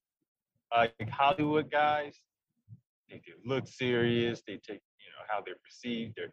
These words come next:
image. He doesn't seem to care about any of that stuff.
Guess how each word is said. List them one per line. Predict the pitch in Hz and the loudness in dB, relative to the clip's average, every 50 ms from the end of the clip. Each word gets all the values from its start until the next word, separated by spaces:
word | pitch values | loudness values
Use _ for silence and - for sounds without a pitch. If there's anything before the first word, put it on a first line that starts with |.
| _ - | _ -6
image. | 123 123 120 117 113 113 110 - - - _ _ _ _ _ _ _ _ - - - - _ _ _ _ _ _ _ _ _ - | -4 -2 -2 -2 -2 -4 -6 -10 -14 -20 _ _ _ _ _ _ _ _ -20 -20 -20 -20 _ _ _ _ _ _ _ _ _ -4
He | 143 | 2
doesn't | 156 214 233 220 156 | 4 6 6 4 2
seem | - 185 190 170 | 0 -2 -4 -4
to | - 104 | -6 -8
care | - - - 160 170 143 | -8 -2 4 6 6 6
about | 110 107 101 95 98 | 6 6 4 4 2
any | 98 95 92 87 87 | 0 -6 -8 -12 -14
of | 87 - | -14 -12
that | 87 82 - _ | -14 -14 -14 _
stuff. | _ - - 76 | _ -20 -20 -20